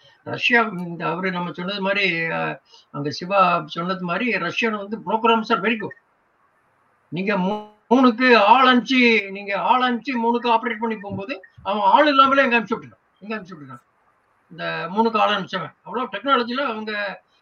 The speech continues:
நமக்கு அந்த காலத்திலே அவங்க ஏதோ இன்ஃபீரியர் மாதிரி ஃபீலிங், அப்படி கிடையாது. டெக்னாலஜில, ஆ, அவர் சொன்னது மாதிரி அந்த ஸ்-, அந்த கம்ப்யூட்டர் சாஃப்ட்வேர் அவர் சொன்னாரு, அதை நான் என் கண்கூடால ஒரு, அ, ஒரு பத்து, முப்பது ஆண்டுகளுக்கு முந்தி ஒரு இவரை பார்த்தேன். நான் ஒரு ப்ரொஃபஸரை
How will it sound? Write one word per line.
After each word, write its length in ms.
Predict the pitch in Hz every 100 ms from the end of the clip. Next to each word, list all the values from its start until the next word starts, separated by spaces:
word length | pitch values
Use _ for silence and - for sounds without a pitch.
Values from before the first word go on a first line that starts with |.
| _
நமக்கு 260 | 165 226 220
அந்த 140 | 233
காலத்திலே 380 | 233 226 233 233
அவங்க 320 | 220 208 208
ஏதோ 120 | 202
இன்ஃபீரியர் 440 | 208 202 202 214 190
மாதிரி 300 | 190 190 160
ஃபீலிங், 260 | 185 185 226
அப்படி 280 | 302 170 185
கிடையாது. 340 | 180 185 - _ _
டெக்னாலஜில, 600 | 147 220 226 196 190 226 - _ _ _ _ _ -
ஆ, 260 | 160 160 160 -
அவர் 240 | 185 214
சொன்னது 280 | 196 220 214
மாதிரி 300 | 220 262 247
அந்த 220 | 202 190
ஸ்-, 240 | - -
அந்த 220 | 175 170 156
கம்ப்யூட்டர் 460 | 196 220 220 196 -
சாஃப்ட்வேர் 480 | 208 - 208 220 226 _ _
அவர் 160 | 180 180
சொன்னாரு, 380 | 196 214 208 226 226
அதை 220 | 185 196
நான் 160 | 294 185
என் 140 | 185
கண்கூடால 600 | 220 233 226 226 226 220
ஒரு, 400 | 196 185 170 160 _ _ _ -
அ, 280 | 170 165 170 165 165 170
ஒரு 180 | 170 170
பத்து, 260 | 180 180 180 170 160 156 156 156
முப்பது 260 | 160 190
ஆண்டுகளுக்கு 380 | 190 190 190 180
முந்தி 380 | 170 175 277 233
ஒரு 560 | 185 185 180 175 165 170
இவரை 200 | 196 196
பார்த்தேன். 260 | 196 190 156
நான் 100 | 147
ஒரு 120 | -
ப்ரொஃபஸரை 500 | 185 - 202 196